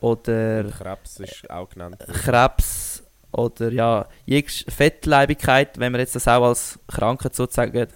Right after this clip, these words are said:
Speaker 1: bezeichnet, ist es doch, glaub ich, wissenschaftlich recht gut bewiesen, dass eigentlich Fasten dort positive Effekte kann haben.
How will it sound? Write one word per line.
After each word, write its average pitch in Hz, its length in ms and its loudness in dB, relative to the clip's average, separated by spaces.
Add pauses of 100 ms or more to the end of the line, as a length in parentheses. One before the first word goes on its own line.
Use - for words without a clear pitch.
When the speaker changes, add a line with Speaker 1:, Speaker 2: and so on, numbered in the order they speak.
(140)
Speaker 1:
bezeichnet, 123 640 2 (420)
ist 131 200 0
es - 280 -4 (720)
doch, 165 260 4
glaub 139 240 2
ich, - 200 -4
wissenschaftlich - 680 -2
recht 143 280 2
gut 156 200 2
bewiesen, 143 380 0
dass 131 220 2
eigentlich 120 300 2
Fasten 131 460 2
dort - 280 -2
positive - 580 2
Effekte - 460 0
kann 113 340 0
haben. 117 380 4